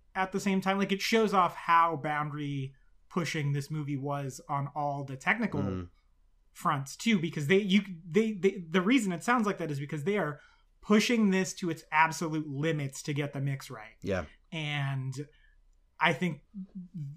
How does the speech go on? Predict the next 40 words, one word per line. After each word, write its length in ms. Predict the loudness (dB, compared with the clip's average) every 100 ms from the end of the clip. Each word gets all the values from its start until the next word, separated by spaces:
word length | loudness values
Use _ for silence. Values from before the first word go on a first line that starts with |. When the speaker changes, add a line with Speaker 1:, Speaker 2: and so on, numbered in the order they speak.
| -16 -10
Speaker 1:
that's 480 | 0 2 2 0
important 480 | -2 0 0 0 -2 -4
to 80 |
contextualize, 1000 | -4 -2 -2 -4 -8 -8 -8 -12 -16 -20 -12
uh, 360 | -10 -10 -12 -16 -8
particularly 680 | -6 -6 -6 -6 -8 -8
as 100 | -10
an 80 | -6
audio 300 | -6 -6 -8
engineer, 300 | -12 -12 -12
because 220 | -10 -10 -10
it's 140 | -8
easy 240 | -8 -6 -6
to 160 | -8 -12 -20 -20 _ _ 0
listen 260 | 0 2 -2
to 180 | -2 -2
it 80 | -2
when 80 |
you 120 | -4 -2
have, 260 | -2 -2
you 100 | -4
know, 220 | -4 -6 -14 _ _ _ _ _ _ _ _ _ _ 2
the 160 | 4 6
M 160 | 6
C 120 | 4
U 180 | 4 6
or 100 | 4
whatever, 460 | 2 -2 -4 -4 -2
and 160 | -2 -4 -12 _
all 160 | 4 4
the 120 | 4
elaborate 460 | 2 2 2 0 -2
sound 220 | -4 -4
mixing 320 | -4 -4 -4
and 80 | -2
editing 280 | -2 -2 -2
that 100 | -2
goes 200 | -4 -4
into 160 | -4 -4
that, 340 | -2 -2 -4